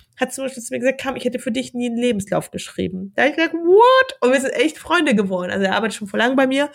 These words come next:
Und, ähm, und das durfte ich einfach lernen, dass, äh, Leute aus anderen Branchen anders ticken. Ähm, und das,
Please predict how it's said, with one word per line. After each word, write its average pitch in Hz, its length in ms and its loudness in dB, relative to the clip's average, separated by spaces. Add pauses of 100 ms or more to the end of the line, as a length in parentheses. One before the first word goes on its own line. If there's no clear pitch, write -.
(640)
Und, 247 400 4 (100)
ähm, 233 640 -6 (1080)
und 254 120 2
das 392 120 2
durfte - 240 0
ich - 100 -8
einfach 233 300 -4
lernen, 247 540 2
dass, 214 180 -4 (160)
äh, 214 300 -2
Leute 269 420 0
aus - 120 -6
anderen 226 340 -2
Branchen 240 580 -6
anders 208 340 -4
ticken. - 680 -2 (680)
Ähm, 214 480 2
und 214 160 -6
das, 226 200 -4